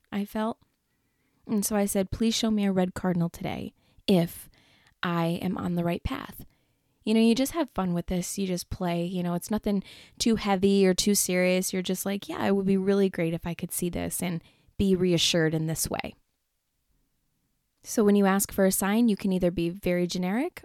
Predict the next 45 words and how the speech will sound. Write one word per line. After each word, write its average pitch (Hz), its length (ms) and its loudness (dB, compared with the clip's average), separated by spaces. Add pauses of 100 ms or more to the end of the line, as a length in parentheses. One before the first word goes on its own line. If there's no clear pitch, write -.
(100)
or 190 120 0
you 190 140 2
can 208 140 -2
be 220 80 2
specific. - 720 -4 (600)
It's - 200 -2
really 208 260 2
all 196 180 2
about 190 260 -2
having 190 280 -2
fun 180 220 -2
with 175 120 -4
the 175 80 -2
universe 170 440 0
and 185 160 -2
playing 185 400 0
with 175 140 0
this - 180 -2
idea 170 340 -2
of 165 140 -2
asking. - 640 -6 (880)
So - 460 -4 (840)
I 214 80 6
was 247 140 6
feeling 302 240 8
really 247 200 8
good. 180 360 0
I 185 100 0
was 175 180 2
really 190 280 4
in 185 80 6
a 180 60 2
high 180 540 0
vibrational 180 540 0
state, - 720 0 (760)
and 175 640 2
I 196 140 2
thought 240 220 4
I 180 80 6
was 175 120 4
gonna 175 180 0
see 180 160 0
one 175 160 2
right 170 160 0
away. 175 320 -2